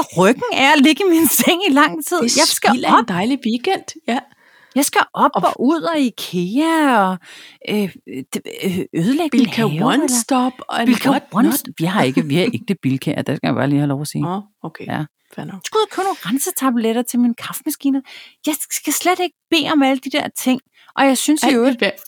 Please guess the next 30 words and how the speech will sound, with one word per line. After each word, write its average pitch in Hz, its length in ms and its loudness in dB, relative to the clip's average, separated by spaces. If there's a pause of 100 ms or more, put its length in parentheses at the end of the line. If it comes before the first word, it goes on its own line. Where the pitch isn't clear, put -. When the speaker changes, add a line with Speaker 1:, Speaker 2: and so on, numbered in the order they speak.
(140)
Speaker 1:
fuldstændig 302 480 0
Speaker 2:
Nej. 190 100 2
Speaker 1:
rigtigt, 277 200 -4
som 247 120 2
du 233 60 -4
siger, 226 260 -2 (600)
hvem 208 120 -2
fanden 247 400 -2
har 254 200 -4
en 254 160 2 (240)
Bit-, - 380 -12 (500)
Bitdefender? 160 640 -4
Det, 151 560 -6
det 165 140 -6
er 151 60 -4
altså 143 140 -8
noget 147 180 -6
software, 147 420 -8
undskyld. 156 400 -6
Øh, 185 100 -2
Speaker 2:
Det 190 100 0
var 196 40 -4
Speaker 1:
hvem 220 100 2
Speaker 2:
noget 151 100 -2
Speaker 1:
fanden 294 180 4
Speaker 2:
andet, 247 40 2
Speaker 1:
har 285 340 2 (200)
Speaker 2:
ja. 277 60 -6 (260)
Speaker 1:
en 240 140 2
Defender, 240 720 0